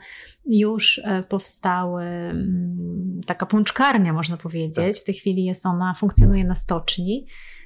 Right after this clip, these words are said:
Speaker 1: Natomiast, no, czy chcecie jakkolwiek rozwijać się, to znaczy albo wyjść mocniej w Trójmiasto, albo w Polskę, albo nawet, mm, trochę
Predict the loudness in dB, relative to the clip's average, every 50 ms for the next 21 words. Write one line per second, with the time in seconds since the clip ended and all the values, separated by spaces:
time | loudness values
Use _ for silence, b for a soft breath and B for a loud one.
0 | B 0 0 0 0 0 0 0 0 -2 -2 -2 -2 -2 -2 -2 -4 -6 -6 -2
1 | 0 0 0 0 0 -2 -2 -2 0 -2 -2 -4 -4 -2 -2 -2 -2 -2 -4 -2
2 | -2 0 0 0 0 0 0 0 0 0 0 -2 -2 -4 -4 -4 -4 -6 -10 -10
3 | -8 -6 -6 -4 -2 -2 -2 0 0 0 2 2 2 2 2 2 0 0 0 0
4 | 0 0 0 -2 -4 -4 -4 -4 -4 -4 -4 -2 0 0 0 -2 -2 -4 -6 -8
5 | -6 -4 -4 -4 -2 -2 -2 -2 -2 0 0 0 0 0 -2 -4 -6 -8 -8 -6
6 | -6 -2 0 2 2 2 2 -2 -6 -6 -6 -4 -2 -2 -2 -2 -2 -2 -2 -2
7 | -2 -2 -2 0 0 0 0 0 -2 -2 -2 -4 -4 -4 -6 -8 -12 -18 -18 -20
8 | _ _ _ _ _ -8 -8 -8 -8 -10 -12 -6 -4 -2 -2 -2 -2 -2 -2 -2
9 | 0 -2 -2 -4